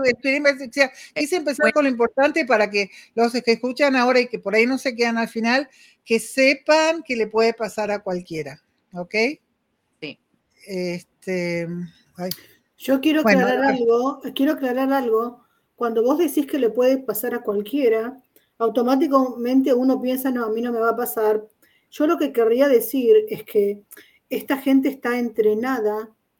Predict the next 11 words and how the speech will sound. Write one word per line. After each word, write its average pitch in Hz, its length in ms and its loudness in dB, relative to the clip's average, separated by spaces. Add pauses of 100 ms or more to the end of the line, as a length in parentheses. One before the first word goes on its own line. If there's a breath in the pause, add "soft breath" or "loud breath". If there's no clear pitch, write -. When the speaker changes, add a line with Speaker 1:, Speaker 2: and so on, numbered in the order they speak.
(440)
Speaker 3:
para 220 460 0
generar 247 840 0
en 226 200 -6
cualquiera 220 500 4
de 285 100 -2
nosotros 226 920 -2 (380)
la 233 200 -4
pérdida 277 320 2
del 262 100 -2
sentido 233 400 -2
común. 185 460 -6